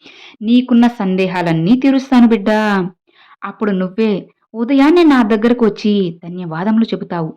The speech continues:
నన్ను పిలిచిన ప్రతి చోట నేనున్నానమ్మా. నీకు ఎలాంటి సందేహాలున్నా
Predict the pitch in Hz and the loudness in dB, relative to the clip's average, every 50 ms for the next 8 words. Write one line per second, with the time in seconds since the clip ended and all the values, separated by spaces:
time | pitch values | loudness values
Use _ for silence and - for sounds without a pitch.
0 | _ _ _ _ _ _ _ _ _ _ _ _ - 175 175 175 175 175 170 - | _ _ _ _ _ _ _ _ _ _ _ _ -10 -8 -8 -6 -8 -8 -6 -6
1 | 190 202 202 233 226 220 214 - 202 202 196 196 - 269 277 254 254 254 - 214 | -4 -4 -2 0 0 -2 -2 -4 -6 -6 -6 -6 -6 -6 -4 -4 -4 -4 -4 -4
2 | 220 220 220 233 226 220 214 196 - - - 165 170 170 165 170 165 170 170 175 | -2 -2 -2 -2 -2 -2 -4 -6 -8 -8 -6 -4 -2 -2 -2 -2 -2 -2 -2 -2
3 | 190 196 202 196 185 185 185 185 196 226 269 311 294 - _ _ _ _ - _ | -4 -4 -4 -4 -4 -4 -4 -4 -2 0 -2 -2 -2 -6 _ _ _ _ -20 _
4 | _ _ _ - 240 269 311 330 320 330 302 254 233 254 285 302 294 285 277 - | _ _ _ -4 -2 0 0 0 0 0 2 2 4 4 4 2 2 0 0 -2
5 | - 220 208 240 294 320 302 302 269 247 247 233 226 226 233 233 226 196 175 | 0 2 4 4 4 4 2 0 0 2 4 4 4 4 4 2 0 -2 -4